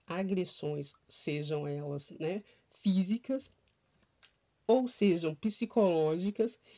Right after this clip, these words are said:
e já não consegue mais distinguir entre a falta da moralidade e a falta de amor. Porque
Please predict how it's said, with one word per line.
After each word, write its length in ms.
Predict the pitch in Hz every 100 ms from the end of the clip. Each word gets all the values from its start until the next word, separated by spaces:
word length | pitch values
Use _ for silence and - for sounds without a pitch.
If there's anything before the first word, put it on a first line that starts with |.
| -
e 300 | 233 254 208
já 320 | 196 233 269
não 340 | 285 240 208 208
consegue 720 | - 214 214 - 165 160 202
mais 340 | 208 190 208
distinguir 760 | 196 214 - 240 220 196 220 185
entre 220 | 180 196
a 60 | 185
falta 440 | - 165 165 180
da 120 | 156
moralidade 960 | 160 165 156 156 208 190 170 190 196 247 - - _ 196
e 100 | 226
a 160 | 240
falta 480 | - - 170 180 214
de 160 | 170 208
amor. 420 | 247 202 190 - _ _ _ _ _ _ _ _ - - - _
Porque 520 | 185 175 - 170 170